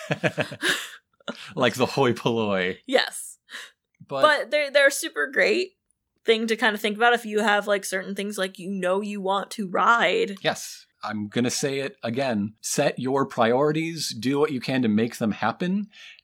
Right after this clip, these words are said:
Speaker 1: and use the rest of the day to be open to be surprised, to enjoy the, the immersive environment.
Speaker 2: Yep.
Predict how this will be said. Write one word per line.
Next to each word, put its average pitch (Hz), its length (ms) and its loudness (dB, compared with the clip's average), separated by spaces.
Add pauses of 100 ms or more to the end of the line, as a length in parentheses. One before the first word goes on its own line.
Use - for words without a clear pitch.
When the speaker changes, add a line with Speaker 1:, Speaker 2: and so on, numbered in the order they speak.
(100)
Speaker 1:
and 123 180 -4
use 175 280 2
the 160 80 -4
rest 151 240 2
of 143 80 -6
the 123 60 -2
day 127 180 -4
to 117 120 -4
be 113 220 0
open 147 300 0
to 139 60 0
be 123 160 -2
surprised, - 840 -4
to 110 140 -6
enjoy 117 800 -2 (400)
the, 107 280 0 (160)
the 101 480 -4 (260)
immersive 120 600 2
environment. 101 800 -2
Speaker 2:
Yep. 269 160 4